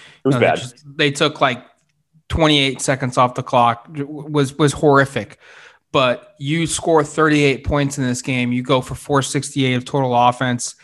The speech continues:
Speaker 2: two eighty-five through the air, one eighty-three on the ground, uh, twenty-three first downs. You average seven yards per play, fourteen yards per completion.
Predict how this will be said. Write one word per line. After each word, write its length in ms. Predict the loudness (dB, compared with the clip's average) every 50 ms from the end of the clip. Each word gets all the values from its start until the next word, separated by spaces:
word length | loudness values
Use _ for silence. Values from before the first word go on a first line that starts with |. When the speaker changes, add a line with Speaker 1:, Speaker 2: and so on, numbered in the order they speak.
| -20 -20 -20 -20 -20 _ _ _
Speaker 2:
two 180 | 0 4 4 6
eighty-five 680 | 6 4 2 2 2 2 2 2 0 -2 -8 -14 -18 -20 _ _ _
through 160 | -8 -4 -2
the 180 | 0 0 2
air, 220 | 2 2 2 2 2
one 240 | 2 2 2 2 2
eighty-three 420 | 2 0 0 -2 -2 -2 0 0
on 140 | 2 0 0
the 60 | 0
ground, 520 | 0 2 2 2 4 2 2 0 -2 -4 -6 _ _ _ _ _ _ _ _
uh, 240 | -8 -6 -6 -8 -8 -4
twenty-three 600 | -2 0 2 4 4 2 2 0 0 2 2 2
first 400 | 2 2 0 0 0 0 -2 -4
downs. 540 | -2 0 0 0 0 0 0 -2 -4 -6 -12 _ _ _ _ _ _ _ _ -20 -20 -20 _ -20 _ -20 _ _ _
You 200 | -4 0 2 2
average 640 | 4 4 2 2 2 4 4 4 4 2 -4 -8 -6
seven 560 | -6 -4 0 0 0 2 2 2 2 2 2
yards 460 | 2 2 4 4 4 4 4 2 -2
per 260 | -4 -2 -2 -2 -2
play, 440 | -2 -4 -2 0 2 2 2 0 -2
fourteen 600 | -2 0 2 2 2 2 0 -2 -4 -2 0 0
yards 300 | 2 2 2 0 0 -4
per 220 | -2 -2 0 0 0
completion. 800 | -2 -4 -6 -6 -6 -4 -2 -2 -2 -2 -2 -4 -4 -4 -6